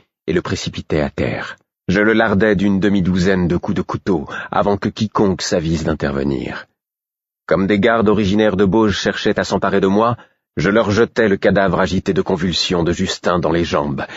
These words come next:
et sautai sur une table derrière moi. Je brandis mon arme dégoûtante de sang. « Le couteau du roi ! » criai-je en le montrant à la cantonade. «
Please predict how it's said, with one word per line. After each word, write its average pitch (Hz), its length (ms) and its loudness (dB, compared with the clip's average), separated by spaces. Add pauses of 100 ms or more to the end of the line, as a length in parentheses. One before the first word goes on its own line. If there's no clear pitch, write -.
(140)
et 113 100 2
sautai 117 300 2
sur 107 200 0
une 104 180 2
table 82 320 0
derrière 82 320 0
moi. 73 280 -2 (560)
Je 87 120 0
brandis 110 380 2
mon 117 180 4
arme 104 260 2
dégoûtante 101 520 0
de 95 100 0
sang. « - 360 -4 (640)
Le 202 120 2
couteau 285 420 4
du 262 140 6
roi ! » 262 480 4 (280)
criai-je 107 540 2
en 92 60 0
le 98 100 2
montrant 98 460 0
à 82 80 2
la 80 80 0
cantonade. « 76 680 -2